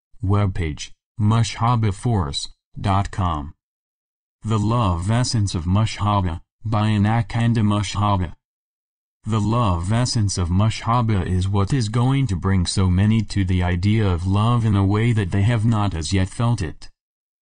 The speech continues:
People haven't truly known what love really is, and this will be very powerful in assisting people to that knowing.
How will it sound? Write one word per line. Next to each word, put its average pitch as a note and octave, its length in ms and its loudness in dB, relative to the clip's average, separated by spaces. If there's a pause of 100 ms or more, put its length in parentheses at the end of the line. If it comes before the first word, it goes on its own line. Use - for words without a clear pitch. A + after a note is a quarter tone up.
(380)
People D3+ 360 0
haven't B2+ 400 0
truly A#2 440 0
known G#2+ 400 4
what A#2+ 160 0
love G2+ 240 -2
really A2 480 2
is, D#2 340 -4 (280)
and F#2+ 220 -2
this G#2 220 -2
will G2+ 100 0
be A2 180 2
very A2 280 0
powerful A#2 640 0
in F2+ 120 2
assisting B2+ 540 -2
people D#2 340 -4
to E2 140 -4
that D#2 340 -2
knowing. G#2 480 0